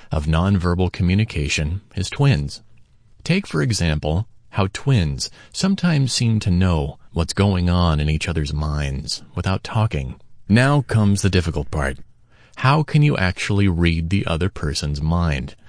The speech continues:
with nonverbal communication? To do this, you simply need to be in sync with your subconscious.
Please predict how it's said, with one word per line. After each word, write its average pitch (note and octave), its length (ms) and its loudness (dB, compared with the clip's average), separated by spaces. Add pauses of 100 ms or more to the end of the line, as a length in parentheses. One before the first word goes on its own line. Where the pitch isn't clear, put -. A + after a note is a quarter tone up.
(160)
with D2+ 160 -4
nonverbal D#2+ 680 0
communication? D#2 800 0 (200)
To - 100 -12
do D2 160 -4
this, F2+ 320 0 (300)
you E2+ 100 -6
simply C#3+ 540 2
need A2 320 2
to A#2+ 100 2
be F2 180 0
in F2+ 180 2
sync D#2 460 -4
with - 140 -10
your D2+ 80 -6
subconscious. - 800 -4